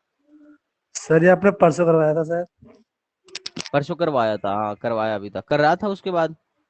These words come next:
Speaker 2: देखो फिर से,
Speaker 1: जी, जी।
Speaker 2: अ, करवाने के बाद भी शिफा ने गलती कर दी। चलो, <clears throat> एक और question करो।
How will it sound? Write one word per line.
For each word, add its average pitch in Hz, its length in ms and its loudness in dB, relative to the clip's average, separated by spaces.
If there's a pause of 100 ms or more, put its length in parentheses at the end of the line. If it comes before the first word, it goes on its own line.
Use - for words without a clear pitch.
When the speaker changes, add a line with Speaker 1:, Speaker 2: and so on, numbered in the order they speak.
(760)
Speaker 2:
देखो 143 240 -2
फिर 147 180 -8
से, 131 60 -14
Speaker 1:
जी, 165 140 4
जी। 143 140 0
Speaker 2:
अ, 127 100 -4
करवाने 147 420 -2
के 151 60 -6
बाद 123 220 -2
भी 135 120 -8
शिफा 135 300 -10
ने 127 120 -8
गलती 120 240 -8
कर 113 160 -8
दी। 113 160 -12 (800)
चलो, 180 340 -4 (300)
<clears throat> 131 440 -10 (1160)
एक 120 160 -6
और 131 160 -2
question 120 320 -8
करो। 110 220 -6